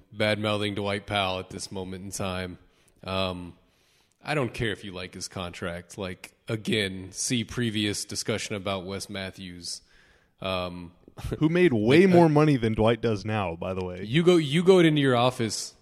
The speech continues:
Speaker 1: next, next month and tell them,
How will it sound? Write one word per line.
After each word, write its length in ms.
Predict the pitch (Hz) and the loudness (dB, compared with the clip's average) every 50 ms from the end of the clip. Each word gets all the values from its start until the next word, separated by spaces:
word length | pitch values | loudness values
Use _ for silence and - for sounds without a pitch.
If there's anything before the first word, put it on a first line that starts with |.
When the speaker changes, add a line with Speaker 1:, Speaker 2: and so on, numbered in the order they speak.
| _ _ - | _ _ -6
Speaker 1:
next, 360 | 110 117 113 - - - - | -4 -4 -4 -4 -6 -8 -6
next 240 | 120 113 107 - - | -6 -6 -6 -6 -6
month 360 | 107 101 101 104 113 117 - | -4 -4 -2 -2 -4 -6 -6
and 300 | 113 107 101 101 98 98 - _ _ _ _ _ _ | -8 -8 -6 -8 -10 -12 -14 _ _ _ _ _ _
tell 220 | - 135 127 120 104 | -2 0 0 0 2
them, 380 | 113 120 117 110 110 107 104 | 0 0 0 0 -2 -4 -6